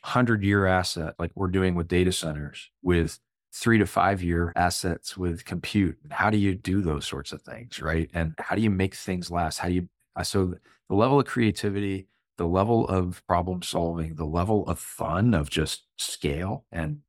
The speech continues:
investment. I mean, there's never been an investment quantum like this before. The amount of money that's going into building out this infrastructure to make economies run. So look, all I would say is our space is you can touch all of it.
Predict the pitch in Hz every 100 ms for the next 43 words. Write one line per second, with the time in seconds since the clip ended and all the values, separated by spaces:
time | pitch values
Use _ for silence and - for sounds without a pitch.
0 | - 87 78 85 - - - - - 85
1 | 85 85 82 95 117 110 98 104 90 80
2 | 78 87 - 82 76 - 85 82 78 -
3 | 80 87 - 82 - - - - - -
4 | - 82 80 80 85 95 82 71 - 82
5 | 80 80 76 - 80 78 76 - 85 87
6 | 82 - 82 - 101 87 - 82 73 -
7 | 78 82 82 - - 82 80 78 76 82
8 | 78 73 76 73 _ _ _ _ - 95
9 | - 104 123 123 98 - 92 87 80 -
10 | 110 110 - 87 78 73 - _ - 92
11 | 82 - - 101 101 90 - 87 - -
12 | 85 123 143 151